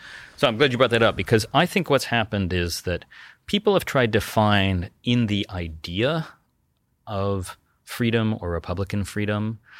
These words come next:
the tendency to exclude and therefore violate its own universality. Whereas I think it's to be primarily found in the politics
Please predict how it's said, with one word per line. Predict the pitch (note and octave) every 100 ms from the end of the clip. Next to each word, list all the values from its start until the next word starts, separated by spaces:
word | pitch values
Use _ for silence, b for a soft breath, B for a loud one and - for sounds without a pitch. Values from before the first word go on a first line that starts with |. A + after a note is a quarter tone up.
| B B B B _ -
the | G2+ F#2 D#2+ _ _ _ _ -
tendency | - A2+ A2 G#2+ - G2+
to | F2+ F2+ F2 - _ _ _ _ _ _ -
exclude | G2+ - - A2+ A#2 C#3 C#3+ _ _ _ _
and | F2+ E2+
therefore | E2+ F2+
violate | F2 F2 F#2+ G2 G2 -
its | F2 -
own | G2+ F#2+
universality. | G2 F#2 F#2 F2+ F#2 F#2+ G#2+ B2+ D3+ _ B B B B
Whereas | A2 A2+ A2 -
I | C#3 E3+
think | - B2
it's | A#2 -
to | -
be | F#2
primarily | F2+ F#2+ F#2 G#2+ A2
found | - F2+ F2
in | E2
the | D#2+
politics | - - G2 F2+ - - - - - -